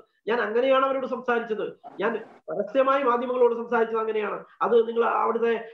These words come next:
അത് ആ പരിപാടി ഉണ്ടായതുപോലെ ഒരു, ഒരു നമ്മുടെ ഒരു issue നടക്കുമ്പോൾ നമ്മുടെ ഭാഗത്തു നിന്നുണ്ടായ ഒരു ചെറിയ ഇത് ചൂണ്ടിക്കാട്ടിക്കൊണ്ട് നമ്മളെ ആക്രമിക്കുന്നതിന് പകരം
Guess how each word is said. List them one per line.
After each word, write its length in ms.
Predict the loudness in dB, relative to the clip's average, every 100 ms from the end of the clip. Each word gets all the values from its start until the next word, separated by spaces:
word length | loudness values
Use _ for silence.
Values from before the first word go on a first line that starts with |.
| -8
അത് 120 | -2
ആ 200 | 0 0 -2
പരിപാടി 340 | -2 0 0
ഉണ്ടായതുപോലെ 400 | 0 0 4 4
ഒരു, 220 | 4 -2
ഒരു 400 | -4 -2 -2 -2 -6 _ _ _ _
നമ്മുടെ 200 | -6 0
ഒരു 240 | 0 -2 -6
issue 420 | -8 -16 -4 0
നടക്കുമ്പോൾ 500 | 0 0 -4 -10 -10 -10 _ _
നമ്മുടെ 220 | -6 -4
ഭാഗത്തു 420 | -2 0 0 -2 -8
നിന്നുണ്ടായ 380 | -8 -2 2
ഒരു 180 | 2 0
ചെറിയ 400 | -4 -4 0 0
ഇത് 240 | 0 -2 -10
ചൂണ്ടിക്കാട്ടിക്കൊണ്ട് 760 | -12 -8 -4 -4 -4 -10 -12 -12 -14 _ -2
നമ്മളെ 180 | 0 2
ആക്രമിക്കുന്നതിന് 680 | 0 -2 -6 -6 -8 -8 -10
പകരം 260 | -10 -10